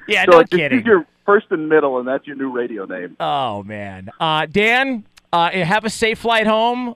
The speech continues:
Speaker 1: Uh, get, get one last stop for barbecue while you're down south. Uh, get some wings.
Speaker 2: <laughs>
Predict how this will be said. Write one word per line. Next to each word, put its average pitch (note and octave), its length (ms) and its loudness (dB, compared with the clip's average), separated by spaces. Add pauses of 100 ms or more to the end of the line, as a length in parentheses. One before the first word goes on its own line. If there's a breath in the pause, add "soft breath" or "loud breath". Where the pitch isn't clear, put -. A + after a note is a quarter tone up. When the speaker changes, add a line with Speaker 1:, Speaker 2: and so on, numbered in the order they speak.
Speaker 1:
Uh, D#3+ 260 2
get, E3+ 260 -2
get G3 160 0
one G#3 220 0
last A3+ 280 0
stop G#3 260 0
for G#3 80 2
barbecue G3+ 600 0
while F3+ 160 2
you're F3 140 0
down F3 300 0
south. F3+ 500 0
Uh, D#3+ 220 2
get F#3 140 -2
some F3+ 200 -4
wings. F3+ 580 -2
Speaker 2:
<laughs> - 60 -20